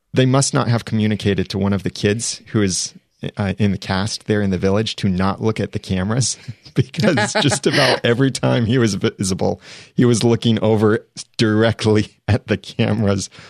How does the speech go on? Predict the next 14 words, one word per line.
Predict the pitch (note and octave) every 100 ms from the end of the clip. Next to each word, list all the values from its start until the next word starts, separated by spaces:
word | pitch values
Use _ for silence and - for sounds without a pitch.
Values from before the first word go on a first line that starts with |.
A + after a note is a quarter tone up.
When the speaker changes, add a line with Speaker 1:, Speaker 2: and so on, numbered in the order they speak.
| -
Speaker 1:
while | B2 B2+
everyone | A#2+ A#2 A2
else | A2 -
is | F#2
looking | G#2 G2 G#2
the | F#2+
opposite | F#2 - - F#2+
direction. | F#2 F2 E2+ - F#2+ _
Speaker 2:
Nice. | G3 F#3+ F3+ F3+ E3 - - - - -
<laughs> | A#3 - A3+
Way | - F3
to | E3+
go. | E3 D#3+ D#3+ - _ _ -
So | - A#3 A3+ A3 G#3+